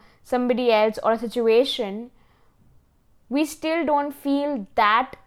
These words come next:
elated or happy because it's not the hundred percent we had imagined it to be. And in the process of it,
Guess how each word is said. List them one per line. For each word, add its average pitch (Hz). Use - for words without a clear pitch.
elated 226
or 240
happy 214
because 240
it's -
not 247
the 302
hundred 220
percent 220
we 220
had 214
imagined 196
it 185
to 190
be. 160
And 233
in 294
the 359
process 226
of 269
it, 311